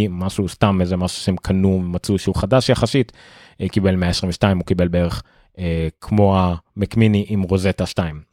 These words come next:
משהו שמה כנראה נפגם, אבל יש פה כל מיני, אה, בדיקות, זה לא רק הבדיקה הזאת, גם אני לוקח את הבדיקה,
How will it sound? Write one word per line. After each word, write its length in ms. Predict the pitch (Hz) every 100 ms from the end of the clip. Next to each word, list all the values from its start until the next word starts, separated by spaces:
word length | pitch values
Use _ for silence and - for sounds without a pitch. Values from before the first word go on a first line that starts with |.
| _
משהו 380 | 98 87 - 87
שמה 320 | 82 82 82 82
כנראה 380 | 92 85 80 73
נפגם, 300 | 85 135 151
אבל 160 | 113 147
יש 80 | -
פה 120 | 143
כל 200 | - 139
מיני, 300 | 147 131 107 - _ _ _ _
אה, 480 | 98 92 92 92 90
בדיקות, 360 | 90 101 - 139
זה 80 | 113
לא 80 | 113
רק 100 | 113
הבדיקה 300 | 98 98 101
הזאת, 240 | 101 127
גם 140 | 110
אני 80 | 107
לוקח 220 | 101 120
את 80 | -
הבדיקה, 360 | 101 92 -